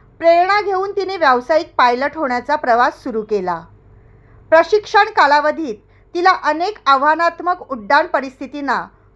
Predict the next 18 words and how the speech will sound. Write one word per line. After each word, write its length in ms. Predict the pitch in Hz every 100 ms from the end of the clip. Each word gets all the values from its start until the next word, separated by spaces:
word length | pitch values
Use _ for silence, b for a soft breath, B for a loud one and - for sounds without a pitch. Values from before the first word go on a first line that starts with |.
| -
तोंड 260 | 330 392
द्यावे 260 | 302 247 254
लागल्याचे 440 | 247 247 262 330
तिने 300 | 359 269 254
सांगितले. 680 | - 262 208 202 190 170 170 _ _ _ _ _ _ _ _ _ _ b b b b _
पर्यटनाची 720 | 370 349 403 427 415 415 392 415 -
आवड 300 | 285 311 349
आणि 200 | 330 330
विमान 380 | 262 269 330 349
प्रवासाबद्दल 880 | 320 302 302 320 311 254 277 196 208 _
आवड 280 | 233 247 320
असल्यानं 520 | 294 285 285 311 214 175 b b -
या 120 | 370
क्षेत्रातील 600 | 392 349 294 320 339 370 381
शिक्षण 440 | 269 - 311 311
घेतल्याचं 500 | 294 247 254 269 320
तिने 300 | 330 277 277
सांगितलं. 580 | - 226 202 208 180